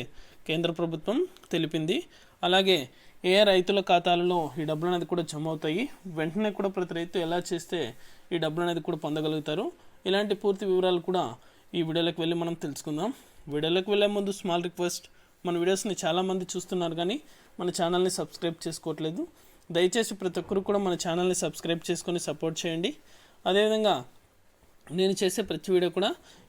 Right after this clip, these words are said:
ఎప్పటికప్పుడు మీరు మిస్ అవ్వకుండా వెంటనే కూడా నోటిఫికేషన్ రూపంలో పొందాలనుకుంటే పక్కనే గంట సింబల్ ఉంటుంది, ఆ గంట సింబల్ పైన క్లిక్ చేశారంటే నేను చేసే ప్రతి వీడియో కూడా మీరు మిస్ అవ్వకుండా నోటిఫికేషన్ రూపంలో కూడా వెంటనే అయితే పొందగలుగుతారు. ఇక ఏమాత్రం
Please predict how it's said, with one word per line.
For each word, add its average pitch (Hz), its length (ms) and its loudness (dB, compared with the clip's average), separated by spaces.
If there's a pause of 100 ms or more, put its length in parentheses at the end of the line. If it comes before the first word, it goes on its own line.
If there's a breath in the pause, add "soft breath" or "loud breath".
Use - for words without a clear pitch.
(140)
ఎప్పటికప్పుడు 214 540 0
మీరు 185 180 4
మిస్ 160 200 -2
అవ్వకుండా 175 340 4 (340 loud breath)
వెంటనే 190 360 2
కూడా 196 200 4
నోటిఫికేషన్ 180 540 -2
రూపంలో 175 300 0 (100)
పొందాలనుకుంటే 165 640 0 (520 soft breath)
పక్కనే 208 280 0 (100)
గంట 160 200 -2
సింబల్ 175 280 2
ఉంటుంది, 175 260 0 (340 loud breath)
ఆ - 20 2 (100)
గంట 165 200 0
సింబల్ 202 300 2
పైన 196 200 2
క్లిక్ 165 240 -6
చేశారంటే 175 440 2 (580 loud breath)
నేను 185 260 0
చేసే 190 200 -2 (100)
ప్రతి 175 260 -4
వీడియో 180 280 0
కూడా 180 120 -2 (500 soft breath)
మీరు 180 180 0
మిస్ 170 180 -4
అవ్వకుండా 180 340 -2 (380 loud breath)
నోటిఫికేషన్ 202 560 -4
రూపంలో 196 400 -2
కూడా 190 160 2
వెంటనే 156 320 -2
అయితే 160 120 -4 (100)
పొందగలుగుతారు. 165 560 0 (520 soft breath)
ఇక 208 120 0 (140)
ఏమాత్రం 220 400 -2